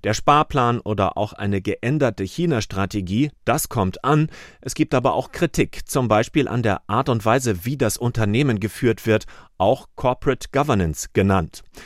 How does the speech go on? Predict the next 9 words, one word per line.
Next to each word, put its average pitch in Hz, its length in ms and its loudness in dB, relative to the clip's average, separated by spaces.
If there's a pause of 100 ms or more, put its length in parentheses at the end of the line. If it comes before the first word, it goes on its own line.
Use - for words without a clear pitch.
(140)
So 92 180 -2
ist - 220 -4
Konzernchef 113 580 -2
Blume 135 380 2
auch 120 200 -2
gleichzeitig 104 720 -2
Vorstandsvorsitzender 123 1120 -2
von 123 240 -4
Porsche. - 480 -2